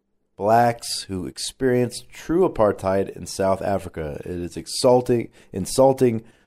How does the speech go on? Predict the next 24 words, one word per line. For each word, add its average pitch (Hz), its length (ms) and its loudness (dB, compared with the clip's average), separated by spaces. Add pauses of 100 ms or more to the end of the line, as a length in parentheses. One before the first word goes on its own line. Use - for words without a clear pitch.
to 95 100 -8
what 92 340 2
they 107 160 6
experienced 95 760 -4
there, 80 220 -6
true 123 320 2
apartheid. 85 580 -2 (800)
And 90 140 -6
this 95 120 -4
is 95 80 -6
a 92 80 -2
disgra-, 80 540 -4
this 107 180 -2
is 92 200 -6
a 90 80 -6
disgrace, 110 680 0
and 92 120 -4
it 92 40 -2
must 95 220 -2
stop. - 540 2 (2000)
Just - 220 -10
helping 151 360 4
our 151 140 6
enemies. 113 560 2